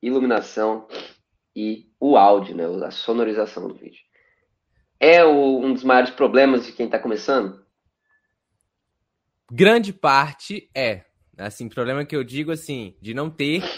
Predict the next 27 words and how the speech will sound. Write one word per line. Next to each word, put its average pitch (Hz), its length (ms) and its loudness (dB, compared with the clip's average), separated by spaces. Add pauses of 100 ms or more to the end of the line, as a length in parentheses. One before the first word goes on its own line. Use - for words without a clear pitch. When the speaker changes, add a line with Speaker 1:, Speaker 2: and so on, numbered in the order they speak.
(260)
Speaker 2:
o 143 60 -10
melhor 147 360 0
cenário, 156 520 -2
a 110 40 -6
melhor 117 200 -4
iluminação, 135 580 -8
a 127 40 -6
melhor 110 240 -4
sonorização 120 520 -10
possível. 101 680 -14 (120)
Isso - 160 -20
é - 20 -14
clássico 127 800 -6 (440)
de 107 100 -16
quem 117 160 -8
vai 113 100 -4
começar 120 340 -10
nesse 117 280 -14
mundo 110 320 -12
de 107 420 -10
digital. 117 560 -4
A 139 100 -4
não 170 100 -4
ser 180 160 -8
que 185 100 -20
seja, 160 220 -8
geralmente, 151 520 -8